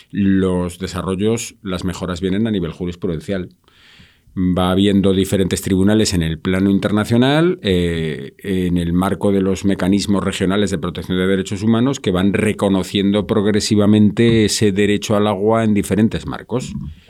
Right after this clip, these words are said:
Eh, aquí destacan fundamentalmente la Corte de San José y el Tribunal de Estrasburgo, que po-, poco a poco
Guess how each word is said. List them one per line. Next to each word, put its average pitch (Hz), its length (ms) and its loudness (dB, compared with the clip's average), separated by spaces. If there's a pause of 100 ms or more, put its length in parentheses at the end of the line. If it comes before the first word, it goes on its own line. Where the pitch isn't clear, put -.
(140)
Eh, 85 440 -4
aquí 82 200 -8
destacan 92 400 -6
fundamentalmente 92 720 0
la 92 160 0
Corte 82 240 -4
de 90 80 -2
San 92 160 -4
José 104 400 -2
y 117 80 2
el 104 140 0
Tribunal 85 280 -2
de 80 80 -6
Estrasburgo, 104 720 0 (720)
que 113 140 0
po-, - 420 -10 (100)
poco 104 200 0
a 95 80 -2
poco 123 420 0